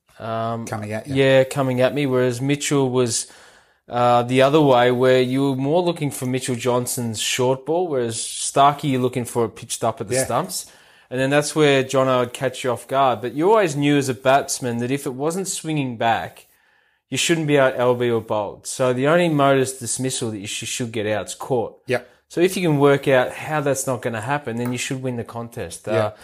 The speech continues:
Speaker 1: it's only that extra pace and bounce that Johnson's got it, and also, you know, Stark's got it. It's just that it's a different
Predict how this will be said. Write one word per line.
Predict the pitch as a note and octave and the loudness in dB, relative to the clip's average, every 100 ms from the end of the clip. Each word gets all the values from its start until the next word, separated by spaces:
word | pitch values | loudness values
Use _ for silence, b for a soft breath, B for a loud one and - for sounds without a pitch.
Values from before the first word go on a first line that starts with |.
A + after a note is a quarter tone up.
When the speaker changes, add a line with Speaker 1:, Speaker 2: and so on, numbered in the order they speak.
| B B | B B
Speaker 1:
it's | B2+ - | -2 4
only | C#3+ C3+ | 4 4
that | B2 | 2
extra | A#2 B2 - | 2 -2 -4
pace | - B2+ B2+ - | -2 -2 -2 -4
and | A2 | -6
bounce | A#2 A#2 A2+ - | -4 -4 -6 -8
that | G#2+ _ b b b b b _ _ | -12 _ b b b b b _ _
Johnson's | - G3 A3+ E3 C3+ | -2 0 0 -2 -2
got | - D3+ | 2 4
it, | G3+ - | 4 2
and | D3 | -2
also, | D#3 D#3 - D3 C#3 C3+ C3+ - - | -2 -2 0 2 4 2 0 -4 -14
you | - | -8
know, | B2+ B2 | -4 -2
Stark's | - - C3+ D3 - | -2 -2 -4 -6 -4
got | - C#3 C3 | 4 6 6
it. | C#3+ - | 4 0
It's | - - | -8 -8
just | D#3+ D3+ | -6 -4
that | - - | -4 -6
it's | - - | -8 -6
a | C#3+ | -6
different | - F3+ G#3+ G3 | -6 -6 -4 -6